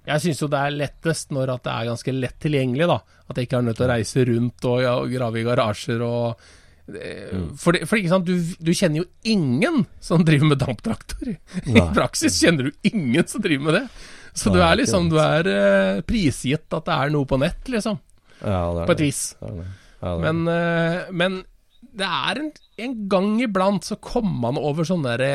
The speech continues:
Speaker 1: eh, crazy ting, liksom. Det er
Speaker 2: Ja.
Speaker 1: akkurat som han
Speaker 2: Ja.
Speaker 1: der, eh, svensken som driver og setter sammen fire, eh, sånne B tjuer til en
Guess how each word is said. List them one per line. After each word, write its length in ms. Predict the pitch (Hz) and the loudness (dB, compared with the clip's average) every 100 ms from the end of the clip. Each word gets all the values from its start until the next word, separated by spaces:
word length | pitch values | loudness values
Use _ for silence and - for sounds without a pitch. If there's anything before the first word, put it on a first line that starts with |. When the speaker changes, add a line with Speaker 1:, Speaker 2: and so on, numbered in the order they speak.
| 135 | -2
Speaker 1:
eh, 40 | - - _ | -8 -18 _
crazy 500 | - 127 107 - 123 | -4 -2 -2 -4 -6
ting, 240 | - 139 135 | -4 -2 -2
liksom. 380 | 143 147 131 - - _ _ _ _ - | -2 -2 -4 -8 -18 _ _ _ _ 0
Det 60 | |
er 40 | 190 | 0
Speaker 2:
Ja. 60 | 156 | 2
Speaker 1:
akkurat 180 | 196 | 0
som 100 | 196 | 0
han 140 | 165 165 | -2 0
Speaker 2:
Ja. 60 | 131 | 0
Speaker 1:
der, 40 | |
eh, 120 | 135 135 | 0 -2
svensken 800 | - 160 156 120 101 - 123 123 | -4 -2 0 0 -4 -6 -4 -4
som 140 | 147 | -4
driver 320 | 131 127 123 127 | -2 -2 -2 0
og 180 | 127 - - - | -2 -4 -16 -14
setter 480 | - 160 - - 110 | -8 -8 -8 -8 -6
sammen 440 | 113 113 123 131 | -4 -4 -4 -6
fire, 560 | 127 - 175 143 113 117 | -8 -8 -6 -4 -4 -4
eh, 480 | 135 143 120 110 131 | -8 -10 -12 -10 -8
sånne 840 | 135 123 120 123 123 123 127 117 - - _ _ | -6 -4 -4 -2 -2 -2 -4 -6 -12 -20 _ _
B 260 | 143 131 104 | -2 0 -2
tjuer 500 | - 113 107 123 123 | -4 -4 0 0 -2
til 220 | 143 131 - 127 | -4 -6 -6 -6
en 480 | 117 117 127 131 | -2 -2 -4 -6